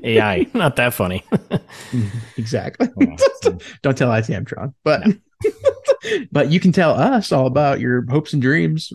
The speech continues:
Speaker 2: uh, <laughs> whatever else you, you wanna do. Uh, tell us about all that in a, in a comment on a review or something on the internet. Leave us five stars. Send us an email if you wanna be wordier about it, 'cause I think those probably have character limits and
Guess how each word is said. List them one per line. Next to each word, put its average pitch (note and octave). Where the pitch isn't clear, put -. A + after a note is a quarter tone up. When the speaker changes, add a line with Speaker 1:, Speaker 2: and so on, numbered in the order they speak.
Speaker 2:
uh, -
<laughs> -
whatever C#3+
else D3+
you, C#3
you A#2+
wanna A#2+
do. B2+
Uh, B2
tell D3
us D#3
about E3
all D#3+
that E3
in C#3+
a, C#3+
in B2
a A2
comment B2+
on A2+
a G#2+
review A#2
or A#2+
something D#3
on G#2+
the G#2
internet. D3
Leave B2
us B2
five B2+
stars. C#3+
Send C#3+
us -
an G#2
email C#3+
if C#3+
you A#2
wanna A2
be G#2
wordier D3
about D3
it, F#3+
'cause B2+
I A2
think A#2+
those A#2+
probably A#2+
have A2+
character B2
limits D3+
and D3+